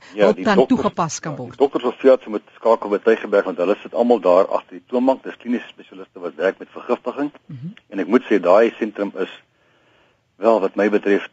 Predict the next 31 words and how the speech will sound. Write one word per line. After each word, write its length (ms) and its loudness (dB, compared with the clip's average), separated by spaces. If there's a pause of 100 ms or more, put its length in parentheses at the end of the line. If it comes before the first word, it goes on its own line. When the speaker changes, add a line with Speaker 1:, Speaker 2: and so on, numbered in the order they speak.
Speaker 1:
die 160 -16
heel 180 6
beste, 460 -4
of 140 -8 (160)
indien 200 -18
nie 140 -10
die 80 -8
enigste 240 -6
in 80 -14
Afrika 420 -2
nie, 140 -12
wat 160 -14
werklik 320 -6
waar 160 -10
jy 80 -16
kan 60 -16
help 180 -8
met 160 -20
raad. 200 2 (360)
En 200 -20
daai 220 2
nommer 300 2
is 80 -12
ook 160 -2
aan 160 -2
dag 240 0
en 80 -4
nag. 380 -2
Die 100 -20
nommer 320 -10
is 80 -12